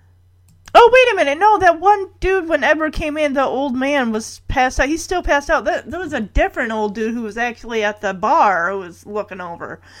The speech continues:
Oh, this is gonna be, how is he gonna talk? Is he gonna get beat up with that pool stick? I'm worried.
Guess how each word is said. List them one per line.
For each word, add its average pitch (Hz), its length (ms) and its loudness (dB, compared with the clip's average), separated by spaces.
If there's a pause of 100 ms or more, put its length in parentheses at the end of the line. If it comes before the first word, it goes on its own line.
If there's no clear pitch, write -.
(300)
Oh, 240 100 -6
this 440 240 -2
is 403 140 -4
gonna 302 200 0
be, 240 100 -6
how 370 280 -4
is 311 80 -14
he 359 60 -6
gonna 285 180 -6
talk? 247 300 -2
Is 330 420 -10
he 440 120 -4 (100)
gonna 494 200 -4
get 226 240 -2
beat 254 220 -4
up 202 300 4
with 226 100 -6
that 214 160 0
pool 180 240 -6
stick? 185 400 -6
I'm 269 460 -2 (200)
worried. 196 560 -10